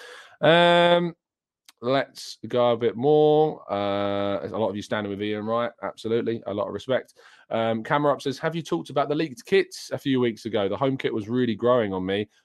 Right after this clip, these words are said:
Not too sure about the away kit." Uh, apparently the ones that we looked at before, you'd be unsurprised to know, were, weren't real, um, is, is what I've been told. But that,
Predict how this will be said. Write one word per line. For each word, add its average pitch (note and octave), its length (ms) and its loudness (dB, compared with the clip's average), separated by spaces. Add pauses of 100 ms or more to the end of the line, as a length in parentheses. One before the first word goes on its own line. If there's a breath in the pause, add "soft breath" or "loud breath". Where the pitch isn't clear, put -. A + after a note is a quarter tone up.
Not B2 340 2
too B2+ 100 -4
sure A2+ 200 0
about G#2+ 160 -2
the G#2 80 -2
away G#2 220 0
kit." - 160 -8 (300 loud breath)
Uh, A#2+ 100 4
apparently A#3 380 4
the G#3+ 80 4
ones G#3 260 6
that D#3+ 100 -2
we E3 120 4
looked E3+ 220 2
at D#3+ 100 -2
before, E3 360 4
you'd C3 140 2
be A#2+ 120 -2
unsurprised A#2+ 680 2
to G#2 60 -6
know, G2 420 2
were, F#2 540 2
weren't A2 340 0 (120)
real, F#2+ 580 -2
um, F#2+ 640 -2
is, F#2 240 -6
is F#2 120 -14
what G2 140 0
I've F2+ 140 -2
been F#2 160 -6
told. F#2+ 400 -2 (320)
But F#2 140 -6 (340)
that, F#2 160 -6